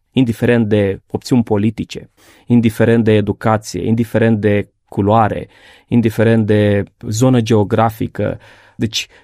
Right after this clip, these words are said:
nu există această distincție între barbari, eh, sau, eh, educați, între femei, bărbați, între puteri cotropitoare și zone colonizate,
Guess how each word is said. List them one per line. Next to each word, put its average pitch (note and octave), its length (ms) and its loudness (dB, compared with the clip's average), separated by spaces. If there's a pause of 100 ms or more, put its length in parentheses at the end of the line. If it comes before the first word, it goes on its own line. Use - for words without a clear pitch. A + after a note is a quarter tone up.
nu D3+ 340 4
există B2+ 920 0
această A#2+ 380 -2
distincție A2 680 0
între G2+ 720 -2
barbari, G#2 760 0
eh, G#2 260 -4
sau, G2+ 520 -2
eh, F#2 60 -8 (280)
educați, A#2 680 -2
între G#2+ 540 0
femei, A#2+ 500 2
bărbați, G#2+ 720 -2 (380)
între A2 640 2
puteri C3 320 -2
cotropitoare A2+ 800 0
și - 280 -2
zone A#2+ 280 0
colonizate, G#2 920 -2